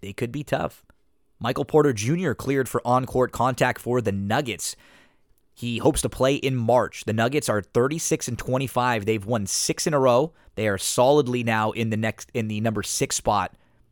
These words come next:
by four games. And if you finish in the top six, that means that you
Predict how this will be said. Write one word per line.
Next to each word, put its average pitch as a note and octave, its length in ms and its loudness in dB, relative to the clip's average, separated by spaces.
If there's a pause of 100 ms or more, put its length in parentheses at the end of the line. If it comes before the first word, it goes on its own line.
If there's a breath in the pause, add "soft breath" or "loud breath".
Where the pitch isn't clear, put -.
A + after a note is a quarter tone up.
(100)
by G2+ 120 -2
four C#3+ 420 4
games. G#2+ 440 0
And F#2+ 120 -8 (280 loud breath)
if G#2 100 -6
you A#2 60 -2
finish C3+ 220 0
in C3+ 60 0
the A2 60 0
top B2 240 2
six, - 360 0
that A#2+ 120 -2
means A#2 280 -4 (180 loud breath)
that G#2 100 -6
you G#2+ 200 -6